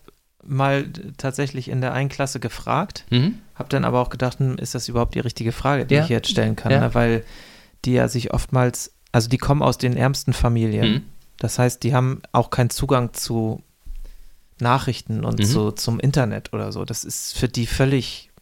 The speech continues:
Speaker 1: äh, existiert einfach nicht.
Speaker 2: Mhm.
Speaker 1: Und die dann zu fragen, was sie werden wollen, ist
Speaker 2: Mhm.
Speaker 1: eigentlich,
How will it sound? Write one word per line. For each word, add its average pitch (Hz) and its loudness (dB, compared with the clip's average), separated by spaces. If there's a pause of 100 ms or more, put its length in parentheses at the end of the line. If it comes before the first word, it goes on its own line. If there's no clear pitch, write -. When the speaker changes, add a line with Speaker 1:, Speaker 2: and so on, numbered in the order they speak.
(140)
Speaker 1:
äh, - -12 (100)
existiert - 0
einfach 113 -4
nicht. 104 -10
Speaker 2:
Mhm. 110 0
Speaker 1:
Und 117 -4
die 127 2
dann 131 4
zu - -8
fragen, 127 2
was 110 -4
sie 113 -8
werden 127 0
wollen, 120 0
ist - -4
Speaker 2:
Mhm. 107 0
Speaker 1:
eigentlich, 135 0